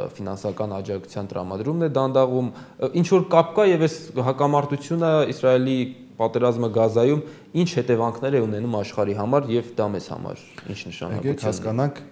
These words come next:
Speaker 2: ինչով է կապված Իսրայելը Հարավային Կովկասի հետ։ Ա,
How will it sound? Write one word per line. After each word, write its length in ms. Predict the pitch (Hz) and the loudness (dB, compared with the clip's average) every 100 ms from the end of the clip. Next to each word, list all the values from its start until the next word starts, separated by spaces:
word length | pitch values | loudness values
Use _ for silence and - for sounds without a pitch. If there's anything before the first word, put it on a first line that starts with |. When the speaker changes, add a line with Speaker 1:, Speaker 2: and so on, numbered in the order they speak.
| - | -14
Speaker 2:
ինչով 320 | 104 - 120 | -12 -6 -4
է 80 | 113 | -4
կապված 480 | 98 92 - 104 - | -6 -6 -2 -4 -4
Իսրայելը 400 | - - 101 120 | -10 -4 0 0
Հարավային 400 | 95 90 98 107 | -2 -4 -6 -6
Կովկասի 500 | 107 - 98 - 107 | -8 -12 -14 -14 -14
հետ։ 200 | - - - - - - - - - - | -18 -20 -20 -20 -20 -20 -20 -20 -20 -16
Ա, 180 | - | -4